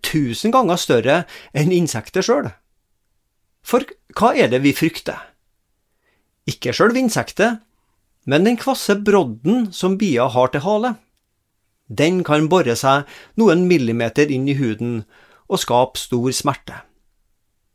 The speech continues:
Men fjerner du brodden, ja, da er bia totalt ufarlig. Ja, nesten litt sånn koselig å ha surrende rundt seg. Apostelen Paulus,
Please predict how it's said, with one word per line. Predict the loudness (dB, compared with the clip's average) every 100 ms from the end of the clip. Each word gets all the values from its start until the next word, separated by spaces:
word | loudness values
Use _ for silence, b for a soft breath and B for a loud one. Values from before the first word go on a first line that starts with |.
| _ _ _ _
Men | 0 0 0 0
fjerner | 2 4 2 2
du | 2
brodden, | 2 2 0 -2 -6 _ _ -2
ja, | 2 4 2 B B B -2
da | 2 4
er | 4 2 2
bia | 0 0 -2
totalt | -6 -8 -8 -4 -2 -2 -4
ufarlig. | -6 -4 -4 -6 -8 -14 _ _ _ _ 0
Ja, | 0 -2
nesten | -6 -6 -4 -4
litt | -2
sånn | -2 -2
koselig | 0 0 -2 -2 0
å | 0 0
ha | 0 -2
surrende | -2 -4 -4 -2 0 0
rundt | -4 -6
seg. | -12 -16 _ _ _ _ _ _ _ _ _ _ _ _ _ _
Apostelen | -4 -2 -8 -2 -2
Paulus, | 0 0 2 0 -2 -8